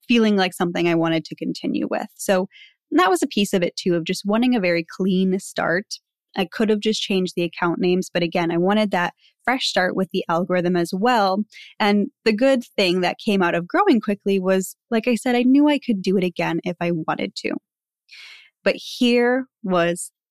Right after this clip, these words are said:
the piece. Once you have a big account, and this is something that most people don't realize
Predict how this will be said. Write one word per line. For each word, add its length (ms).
the 100
piece. 560
Once 440
you 100
have 420
a 100
big 220
account, 640
and 180
this 160
is 120
something 320
that 140
most 260
people 220
don't 260
realize 580